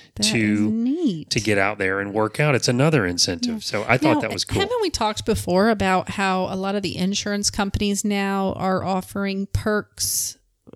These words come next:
Speaker 1: to you wearing, uh,
Speaker 2: Yes.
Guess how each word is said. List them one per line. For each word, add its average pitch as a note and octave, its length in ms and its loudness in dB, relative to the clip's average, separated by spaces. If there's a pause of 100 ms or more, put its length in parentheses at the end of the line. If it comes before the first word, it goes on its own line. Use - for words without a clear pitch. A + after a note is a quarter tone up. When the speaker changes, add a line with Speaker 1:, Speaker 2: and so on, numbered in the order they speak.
(120)
Speaker 1:
to A#3 140 -2
you A3 160 2
wearing, G#3+ 580 -2 (300)
uh, F3 360 0
Speaker 2:
Yes. A#2+ 460 2